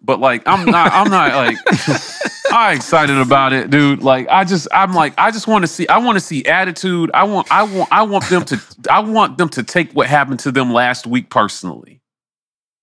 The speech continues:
Speaker 2: Mike, that was funny, man. I appreciate that.
Speaker 1: <laughs> So I'm going Auburn seventeen,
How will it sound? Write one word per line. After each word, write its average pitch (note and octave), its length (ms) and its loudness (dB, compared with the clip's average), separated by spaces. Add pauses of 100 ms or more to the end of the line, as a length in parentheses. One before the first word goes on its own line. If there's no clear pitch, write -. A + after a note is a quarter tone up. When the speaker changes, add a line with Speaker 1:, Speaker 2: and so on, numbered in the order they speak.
(800)
Speaker 2:
Mike, E2+ 220 -8
that G#2 80 0
was D#2 180 -6
funny, D2 260 -6
man. C#2 160 -6
I E2 60 -2
appreciate C2+ 440 -10
that. - 200 -14 (1600)
Speaker 1:
<laughs> - 160 -20
So D#3+ 200 0
I'm G#3+ 200 4
going F#3 300 4
Auburn D3+ 560 2
seventeen, B2 960 -2